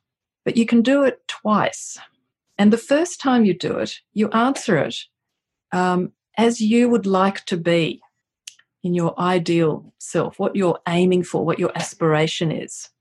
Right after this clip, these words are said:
And they're all behavioral questions. And then you answer the same seventy-five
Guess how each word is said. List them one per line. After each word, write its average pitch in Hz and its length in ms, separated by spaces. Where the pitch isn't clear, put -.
And 185 280
they're 190 200
all 214 320
behavioral 175 760
questions. - 680
And 202 460
then 226 220
you 254 120
answer 208 240
the 185 80
same 220 280
seventy-five 240 920